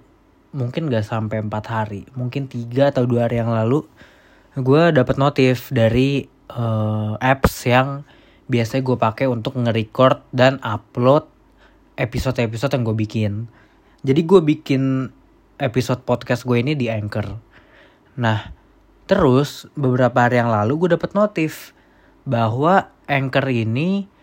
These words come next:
berubah jadi podcaster namanya, kalau nggak salah ya. Dan sekarang gue buka apps-nya pun udah ganti nama sih jadi Podcasters.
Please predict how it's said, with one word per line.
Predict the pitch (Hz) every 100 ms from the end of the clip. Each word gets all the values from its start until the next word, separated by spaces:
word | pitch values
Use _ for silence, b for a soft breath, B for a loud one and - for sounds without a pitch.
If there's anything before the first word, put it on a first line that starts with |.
| b b _ _ _
berubah | 139 131 127 123 131 165 175 -
jadi | 135 123 110 113 156 196 - _
podcaster | - 127 - 160 165 - 143 117
namanya, | 110 107 104 104 104
kalau | 120
nggak | 117 117 110
salah | 151 117 101
ya. | 117 B B B B B B
Dan | 127 120 113 113
sekarang | - 113 135 165 143
gue | 135 165
buka | 131 113 - 120
apps-nya | 120 113 - 120 110
pun | - 190 196 185 -
udah | 139 127
ganti | 120 117
nama | 123 185 165
sih | 131
jadi | 127 117 - B B B -
Podcasters. | 120 117 - 120 - - 123 104 - - -